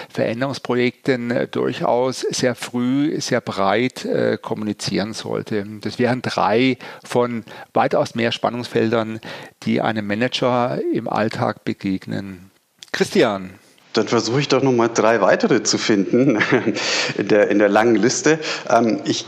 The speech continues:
Speaker 2: gehe mal auf das, was, äh, quasi mein Steckenpferd ist, nämlich, ähm, Datenanalysen und die Frage, wie fer-, inwiefern und inwieweit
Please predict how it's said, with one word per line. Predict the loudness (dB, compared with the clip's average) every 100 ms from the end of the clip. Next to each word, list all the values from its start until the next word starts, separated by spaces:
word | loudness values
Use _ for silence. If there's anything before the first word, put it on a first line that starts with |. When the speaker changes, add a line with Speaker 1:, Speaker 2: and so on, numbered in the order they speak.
| -4
Speaker 2:
gehe | 2 4
mal | 4 4
auf | 2 2
das, | 0 0 0
was, | 0 2 0 -2 -2
äh, | -2 -4 -6
quasi | -2 2 2 2 2
mein | 2 2 2 2 4 2
Steckenpferd | 2 0 0 -2 0 0 2
ist, | 0 0 0
nämlich, | 2 2 2 2 -2 0
ähm, | 0 2 2 0 -2
Datenanalysen | 0 2 2 2 2 0 0 0 0 0 2 4 2 2 0
und | 0 0
die | -2
Frage, | 0 2 2 2 0
wie | 0 -4
fer-, | -4 -2 -2 0
inwiefern | 0 0 -2 0 2 2
und | 2 2
inwieweit | 0 2 0 2 2 2